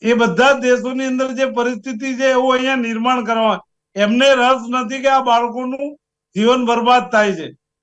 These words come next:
આજે ઉત્તર પ્રદેશની અંદર સાત હજાર પાંચસો માન્યતા વગરના મદરેસાઓ છે. આખા દેશની અંદર ટોટલ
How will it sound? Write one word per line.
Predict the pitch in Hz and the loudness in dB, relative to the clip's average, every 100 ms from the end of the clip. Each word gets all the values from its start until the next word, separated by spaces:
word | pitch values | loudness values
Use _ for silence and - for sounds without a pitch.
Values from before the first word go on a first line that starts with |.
| _ | _
આજે | - 233 240 | -2 0 2
ઉત્તર | 269 240 180 262 254 | 2 0 -2 -2 0
પ્રદેશની | 254 254 262 220 262 | 0 0 -2 -2 -6
અંદર | 254 247 269 277 277 _ _ _ _ _ | -4 -2 0 -2 -8 _ _ _ _ _
સાત | 196 208 233 | 2 2 2
હજાર | 262 262 277 269 | 2 2 2 0
પાંચસો | 220 220 226 214 233 269 | 0 0 0 -2 0 0
માન્યતા | 233 208 226 262 247 277 | 2 0 0 -2 2 2
વગરના | 262 240 254 254 254 | 0 -2 -4 -4 -6
મદરેસાઓ | 233 214 233 226 220 202 | -6 -6 -6 -6 -8 -10
છે. | 180 151 - _ _ _ _ _ _ _ _ _ _ _ _ | -14 -18 -18 _ _ _ _ _ _ _ _ _ _ _ _
આખા | 196 202 247 | 0 2 2
દેશની | 269 247 254 254 214 262 269 | 2 2 2 0 -8 -8 -6
અંદર | 262 254 262 277 285 269 _ _ _ _ _ _ _ _ _ _ _ _ _ - | -4 -4 0 0 0 -8 _ _ _ _ _ _ _ _ _ _ _ _ _ -10
ટોટલ | 220 269 262 285 | -10 -8 -10 -10